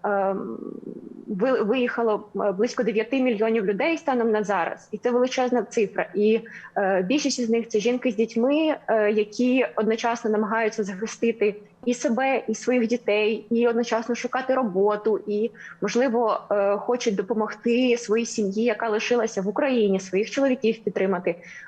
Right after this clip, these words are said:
Е, тому це, м, дуже складна ситуація.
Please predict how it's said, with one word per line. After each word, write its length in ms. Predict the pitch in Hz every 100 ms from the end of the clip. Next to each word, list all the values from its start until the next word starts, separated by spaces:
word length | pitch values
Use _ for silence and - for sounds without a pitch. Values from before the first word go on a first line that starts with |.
| -
Е, 140 | 185 180 233
тому 300 | 233 262 262
це, 400 | 196 220 220 - - - _ _ -
м, 400 | - 104 113 - - - - -
дуже 200 | 240 269
складна 320 | 233 220 233
ситуація. 580 | 233 233 285 381 277